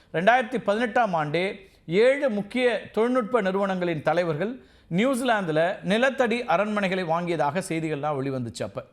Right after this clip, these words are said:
அமெரிக்க தொழில்நுட்ப ஜாம்புவான் பீட்டர் தியல் அப்படிங்கிறவர் நியூசிலாந்துக்கு செல்ல தயாரானதாக கூட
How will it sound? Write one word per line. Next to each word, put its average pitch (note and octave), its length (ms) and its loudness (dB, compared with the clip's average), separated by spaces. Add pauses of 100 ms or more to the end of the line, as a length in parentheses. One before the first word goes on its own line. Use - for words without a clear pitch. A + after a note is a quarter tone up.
(120)
அமெரிக்க B3 420 2
தொழில்நுட்ப A3 480 -2
ஜாம்புவான் F#3 600 0 (380)
பீட்டர் A#3+ 340 2
தியல் F#3 340 0 (240)
அப்படிங்கிறவர் D#3+ 640 -2
நியூசிலாந்துக்கு A3 760 0
செல்ல F#3+ 460 -2 (200)
தயாரானதாக F#3+ 800 2
கூட E3 420 0